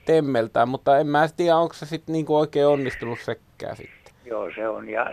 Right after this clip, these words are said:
Speaker 2: sitten kun tota, tosiaan tuossa yksi, ö, puoluejohtaja sit mainitsi tuossa televisiossa, että tämä hallitus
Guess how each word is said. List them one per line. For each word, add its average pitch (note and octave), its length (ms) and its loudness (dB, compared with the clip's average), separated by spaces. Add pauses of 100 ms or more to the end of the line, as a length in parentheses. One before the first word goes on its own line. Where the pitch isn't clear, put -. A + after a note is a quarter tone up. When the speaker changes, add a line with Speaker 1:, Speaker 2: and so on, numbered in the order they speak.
Speaker 2:
sitten A#2+ 320 -6
kun B2 180 -12
tota, A#2 420 -2
tosiaan A2+ 600 -4
tuossa A#2+ 300 -4 (160)
yksi, - 360 -2
ö, - 400 -2 (240)
puoluejohtaja A#2+ 1120 2
sit G#2 100 -16
mainitsi B2+ 480 -2 (160)
tuossa B2+ 280 -6
televisiossa, B2 840 0
että B2 200 -8
tämä A#2+ 240 0
hallitus A#2+ 520 -2